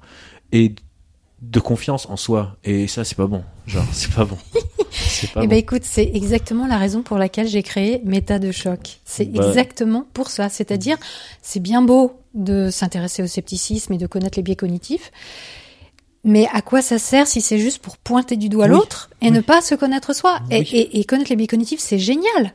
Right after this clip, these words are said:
Speaker 1: Oui.
Speaker 2: Si, si ça nous apprend des choses sur nous-mêmes,
Speaker 1: Bien
Speaker 2: et
Speaker 1: sûr.
Speaker 2: si ça nous fait, du coup, nous comprendre et donc moins souffrir dans une
Speaker 1: Mmh.
Speaker 2: certaine mesure.
Speaker 1: Mmh.
Speaker 2: C'est-à-dire que on peut comprendre certains mécanismes de pensée qui nous sont propres et qui, quelquefois, nous font souffrir,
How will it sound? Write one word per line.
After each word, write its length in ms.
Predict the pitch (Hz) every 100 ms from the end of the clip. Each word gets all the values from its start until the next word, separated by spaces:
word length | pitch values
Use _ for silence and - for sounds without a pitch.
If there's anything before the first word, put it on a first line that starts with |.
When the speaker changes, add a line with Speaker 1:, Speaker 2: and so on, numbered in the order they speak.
| _
Speaker 1:
Oui. 220 | 196 226 - -
Speaker 2:
Si, 360 | - 247 247 370
si 180 | - 254
ça 120 | 247
nous 160 | 233
apprend 180 | 247 254
des 80 | 254
choses 160 | 254 247
sur 160 | 233
nous-mêmes, 380 | 233 233 226 233 - _ _ _
Speaker 1:
Bien 80 | 220
Speaker 2:
et 20 |
Speaker 1:
sûr. 140 | 214 220
Speaker 2:
si 60 |
ça 80 | 233
nous 100 | 226
fait, 160 | - 220
du 120 | 226
coup, 240 | - 226 - - - - - 185
nous 140 | 185
comprendre 580 | 202 190 - 381 359 - 220
et 80 |
donc 300 | 185 302 -
moins 160 | 202 208
souffrir 440 | - 254 - 381 254
dans 140 | 196
une 120 | 190
Speaker 1:
Mmh. 40 | 185
Speaker 2:
certaine 260 | 277 254
mesure. 280 | 359 381 403
Speaker 1:
Mmh. 40 |
Speaker 2:
C'est-à-dire 380 | 196 208 190 220
que 80 | 214 190 - - - -
on 140 | 208
peut 340 | - 226 220 202
comprendre 760 | - 262 285 - 262 247 202
certains 340 | - 202 214
mécanismes 580 | 202 202 208 208 - 196
de 80 | 180
pensée 300 | - 185 208
qui 100 | 196
nous 80 | 185
sont 160 | - 175
propres 380 | - 262 - 208
et 40 |
qui, 140 | 190
quelquefois, 540 | - 208 180 196 - 254
nous 80 | 247
font 160 | 202
souffrir, 460 | - 175 - 226